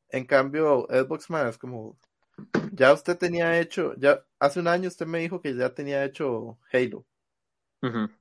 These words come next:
Speaker 1: Tenemos que esperar un año más. Hace un año usted me dijo que ya tenía hecho,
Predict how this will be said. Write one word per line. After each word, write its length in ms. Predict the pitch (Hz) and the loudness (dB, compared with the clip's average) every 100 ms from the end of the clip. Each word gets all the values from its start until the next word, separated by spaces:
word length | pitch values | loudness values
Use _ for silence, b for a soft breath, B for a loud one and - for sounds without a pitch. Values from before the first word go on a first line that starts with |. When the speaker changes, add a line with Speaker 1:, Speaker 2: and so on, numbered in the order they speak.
| _ _ _ _ | _ _ _ _
Speaker 1:
Tenemos 300 | 107 113 120 | -14 -10 -10
que 60 | 135 | -10
esperar 340 | 127 113 110 | -4 0 0
un 60 | 110 | 0
año 180 | 107 107 | -6 -4
más. 320 | 113 117 - _ _ _ _ _ _ _ _ _ _ _ | -2 -2 -8 _ _ _ _ _ _ _ _ _ _ _
Hace 280 | - 143 175 | 0 0 2
un 120 | 160 | 6
año 320 | 180 185 143 | 8 8 2
usted 200 | 143 160 | -2 -4
me 120 | 139 | -2
dijo 200 | 151 156 | -2 -4
que 120 | 165 - | -8 -2
ya 160 | 120 | -2
tenía 420 | 123 139 139 135 139 | -2 -2 2 4 2
hecho, 500 | 139 156 123 110 | 2 -2 -2 -4